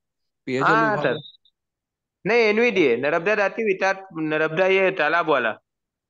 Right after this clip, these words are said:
Speaker 1: अच्छा, अच्छा,
Speaker 2: जल
Speaker 1: ओके।
Speaker 2: संसाधन में आता है।
Speaker 1: हम्म, हम्म।
Speaker 2: मैं
Speaker 1: अच्छा,
Speaker 2: और
Speaker 1: अच्छा।
Speaker 2: शिवानंद सर तो WhatsApp कर दूं ना?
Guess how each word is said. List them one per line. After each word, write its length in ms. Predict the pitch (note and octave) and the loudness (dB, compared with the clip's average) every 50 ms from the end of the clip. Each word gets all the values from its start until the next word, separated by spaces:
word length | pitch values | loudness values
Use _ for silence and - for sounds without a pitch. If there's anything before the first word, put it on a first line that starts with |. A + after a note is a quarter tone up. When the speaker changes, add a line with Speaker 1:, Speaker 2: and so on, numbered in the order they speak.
| _ _ _ _ _ _ - | _ _ _ _ _ _ -10
Speaker 1:
अच्छा, 240 | C3 - - A#2 | -10 -6 -6 -6
अच्छा, 160 | G2 - - - | -6 -6 -6 -6
Speaker 2:
जल 140 | D#3+ F3 | -4 -2
Speaker 1:
ओके। 120 | F3+ F3+ E3 | -2 -2 -2
Speaker 2:
संसाधन 380 | D#3+ D#3 - D#3 C#3 C3+ C3 B2 | -2 -4 -6 -6 -4 -2 -2 -4
में 160 | A#2+ A#2 A2+ | -4 -4 -12
आता 200 | A2 A2 _ A#2 | -14 -16 _ -20
है। 60 | A2 G#2+ | -20 -20
Speaker 1:
हम्म, 260 | _ _ - C#3 B2+ | _ _ -6 -6 -6
हम्म। 160 | B2+ C3 C3 - _ _ _ _ _ _ _ _ _ _ _ _ _ _ _ _ _ _ _ _ _ _ _ _ _ _ _ _ _ _ - C#3+ | -6 -8 -18 -20 _ _ _ _ _ _ _ _ _ _ _ _ _ _ _ _ _ _ _ _ _ _ _ _ _ _ _ _ _ _ -4 -2
Speaker 2:
मैं 100 | E3+ G#3 | 0 2
Speaker 1:
अच्छा, 60 | A3 | 2
Speaker 2:
और 120 | A#3 A#3+ | 2 2
Speaker 1:
अच्छा। 60 | A#3 A#3+ | 2 2
Speaker 2:
शिवानंद 420 | A3+ G#3+ A3 A3 A3+ A#3 A#3 A3+ | 2 4 4 2 2 0 -4 0
सर 140 | A3+ A#3 A3+ | 0 0 0
तो 340 | A3+ B3 A#3+ A#3+ A#3+ A3+ G3 | 2 2 4 4 6 6 4
WhatsApp 300 | E3 D#3 - G#3 G3+ G3+ - | 2 0 -2 -4 -6 -2 -2
कर 140 | G3 F#3+ E3 | -2 -2 0
दूं 100 | F3 F3+ | -2 -2
ना? 320 | F3+ G3+ A#3+ C#4 A3+ | 0 0 0 -2 -4